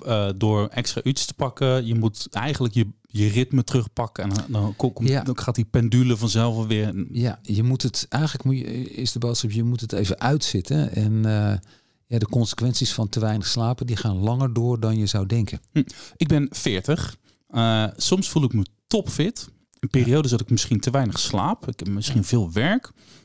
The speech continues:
Speaker 1: Ehm, en soms, eh, slaap ik voor mijn gevoel eigenlijk heel goed.
Speaker 2: Ja.
Speaker 1: Pak ik mijn acht uurtjes, echt goede periodes achter elkaar. Ga ik ook niet doorzakken op de vrijdagavond. En dan ben ik eigenlijk moe.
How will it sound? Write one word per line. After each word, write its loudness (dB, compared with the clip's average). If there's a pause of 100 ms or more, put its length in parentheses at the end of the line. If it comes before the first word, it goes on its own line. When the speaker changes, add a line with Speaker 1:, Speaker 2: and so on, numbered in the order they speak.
(180)
Speaker 1:
Ehm, 4 (420)
en -6
soms, 2
eh, 4 (480)
slaap 0
ik -6
voor 2
mijn 2
gevoel 4
eigenlijk -2
heel 6 (100)
goed. -2
Speaker 2:
Ja. -10 (180)
Speaker 1:
Pak -2
ik -12
mijn 2
acht -10
uurtjes, 2
echt -16 (180)
goede 2
periodes 2
achter -2
elkaar. -2 (300)
Ga -4
ik -6
ook 0
niet 2
doorzakken 2
op -6
de -8
vrijdagavond. 0 (440)
En -4
dan 2
ben 4
ik 2
eigenlijk 4
moe. 6